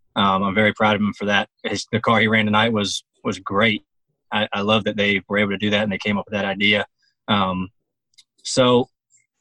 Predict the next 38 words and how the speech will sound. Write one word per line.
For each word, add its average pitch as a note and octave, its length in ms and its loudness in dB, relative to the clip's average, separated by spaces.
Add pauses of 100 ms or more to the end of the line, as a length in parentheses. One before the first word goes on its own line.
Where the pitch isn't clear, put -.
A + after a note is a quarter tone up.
(200)
you B2+ 120 2
know, C#3+ 240 4
as C#3+ 140 0
far E3+ 160 4
as C#3+ 100 2
being C3+ 240 2
an A#2 60 4
activist B2+ 360 0
goes, D#3+ 200 0 (500)
um, G3 440 4 (1160)
I D3+ 60 -4
mean, D#3 140 2
not, D#3+ 260 2
not D3 180 0
as C3 80 4
much C#3 160 2
as A2 80 0
he A#2+ 100 6
is G#2+ 120 2
now. G#2 320 2
I G2+ 60 4
mean, A2 180 4
he's G#2+ 100 0
always, A#2 420 2
he C#3+ 100 0
always D3 220 0
has A#2 180 0
been. D3 180 0
I D#3+ 60 0
mean, E3 220 0 (320)
you D3+ 140 -6
know, C#3 220 0 (340)
he D#3+ 100 -4
and C#3 100 2
I, B2 180 4
it's, A#2 180 0
it's B2 200 -4
nothing. C3 520 0